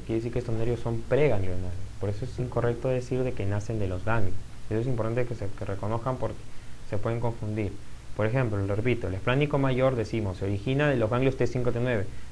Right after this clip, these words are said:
pero no es que se origine de los ganglios, sino que aparentemente así lo vemos en el cadáver,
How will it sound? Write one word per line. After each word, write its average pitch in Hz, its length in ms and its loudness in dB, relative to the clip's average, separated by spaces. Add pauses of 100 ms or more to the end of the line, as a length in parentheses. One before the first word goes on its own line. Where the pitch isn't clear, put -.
pero 101 120 0
no 123 40 2
es 139 60 2
que 147 40 0
se 143 80 -2
origine 123 200 0
de 117 60 0
los 101 100 0
ganglios, 101 300 0 (680)
sino 104 160 -2
que 104 120 -2
aparentemente 147 580 2
así 135 160 0
lo 131 60 4
vemos 131 260 2
en 107 60 0
el 98 80 0
cadáver, 101 340 2